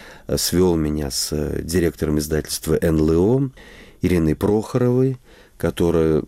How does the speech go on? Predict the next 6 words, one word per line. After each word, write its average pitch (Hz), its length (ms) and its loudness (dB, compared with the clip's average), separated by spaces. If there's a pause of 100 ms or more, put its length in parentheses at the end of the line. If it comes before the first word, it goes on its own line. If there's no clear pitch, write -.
(140)
честно 85 420 0
написала, 76 520 -2
что - 180 -6
Катифоров 80 680 -2
не 76 200 2
интересен. 123 880 0